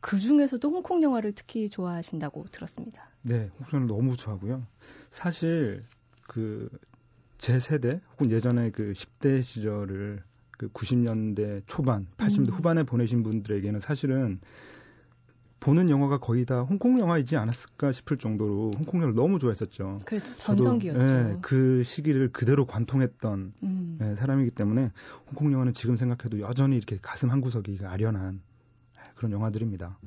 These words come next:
Speaker 1: 뭔가 그 시대의 추억을 같이 떠올리게 하는
Speaker 2: 네,
Speaker 1: 영화들이군요.
Speaker 2: 그렇죠.
Speaker 1: 저도 제 또래 친구들과는 다르게 홍콩 영화를 좀 <laughs> 많이 좋아해가지고요. 좀
Speaker 2: 네.
Speaker 1: 장국영 씨를 또
Speaker 2: 아,
Speaker 1: 되게
Speaker 2: 그렇죠.
Speaker 1: 좋아했거든요.
Speaker 2: 예.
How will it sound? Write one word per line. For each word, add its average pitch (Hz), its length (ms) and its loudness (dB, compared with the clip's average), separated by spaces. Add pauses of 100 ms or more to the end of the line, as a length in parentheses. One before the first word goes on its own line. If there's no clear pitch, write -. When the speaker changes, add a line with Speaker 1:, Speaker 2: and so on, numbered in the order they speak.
(200)
Speaker 1:
뭔가 185 520 -2
그 - 160 0
시대의 214 260 0
추억을 294 520 0
같이 175 460 -6
떠올리게 208 360 -2
하는 156 360 -6 (140)
Speaker 2:
네, 135 80 0
Speaker 1:
영화들이군요. 123 220 4
Speaker 2:
그렇죠. 107 340 -4 (300)
Speaker 1:
저도 220 840 0 (600)
제 226 200 0
또래 285 300 2
친구들과는 277 600 0
다르게 170 260 -6
홍콩 302 280 2
영화를 254 260 2
좀 156 120 6
<laughs> 208 400 4
많이 208 160 2 (100)
좋아해가지고요. 202 840 -2
좀 170 120 -4
Speaker 2:
네. 208 60 -2
Speaker 1:
장국영 233 1040 0
씨를 165 180 -12
또 170 180 -10
Speaker 2:
아, 127 180 4
Speaker 1:
되게 107 60 0
Speaker 2:
그렇죠. 110 80 -2
Speaker 1:
좋아했거든요. 113 420 0
Speaker 2:
예. 104 560 2